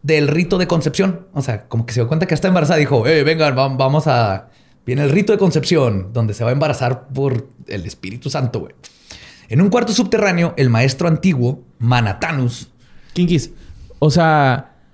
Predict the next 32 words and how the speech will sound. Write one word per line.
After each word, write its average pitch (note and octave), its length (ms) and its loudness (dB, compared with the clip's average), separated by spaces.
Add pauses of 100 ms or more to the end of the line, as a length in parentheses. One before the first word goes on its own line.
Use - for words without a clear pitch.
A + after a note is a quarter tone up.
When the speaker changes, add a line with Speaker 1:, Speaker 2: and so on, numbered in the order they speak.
(340)
Speaker 2:
ya D3 160 4
est-, E3+ 180 0
¿él G3 200 2
ya G#3+ 120 4
sabía A3 260 2
que A3 100 0
estaba G#3+ 220 2
embarazada F3+ 640 4
esta F3+ 180 0
chava? G3+ 460 0
Speaker 1:
Obvio, E3 380 2
o C#3 60 0
sea, B2 300 0
en E3 120 2
un G#3+ 100 2
punto G3 140 2
Speaker 2:
Y F3+ 40 4
luego F#3 180 4
le F#3+ 80 2
dijo F#3 140 2
a F#3 80 -2
todos, C#3 260 2
"Vengan A3 260 2
a A3 60 4
ver G3+ 160 2
cómo A3 200 2
la G#3 80 2
va F#3 40 2
a F#3 40 2
embarazar F#3 380 4
sin F3 200 -2
coger". C3+ 400 0